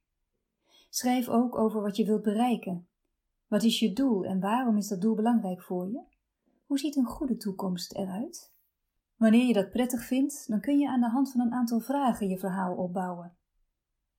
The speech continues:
Put dan uit dit soort vragen. Betekenis. Wat maakt dit onderwerp zo belangrijk voor me? Wat is me al duidelijk over dit onderwerp?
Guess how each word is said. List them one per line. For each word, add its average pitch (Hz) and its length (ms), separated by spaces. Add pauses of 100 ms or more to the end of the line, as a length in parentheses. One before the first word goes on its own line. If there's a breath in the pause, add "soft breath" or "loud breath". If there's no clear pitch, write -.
(180)
Put 254 200
dan 254 200
uit 196 160
dit 269 140
soort 226 180
vragen. 175 580 (420)
Betekenis. 190 920 (280)
Wat 240 360
maakt 226 200
dit 190 140
onderwerp 214 400
zo 214 140
belangrijk 196 440
voor 190 260
me? 285 160 (680)
Wat 240 120
is 254 140
me - 80
al 240 120
duidelijk 208 520
over 190 220
dit 190 140
onderwerp? 196 640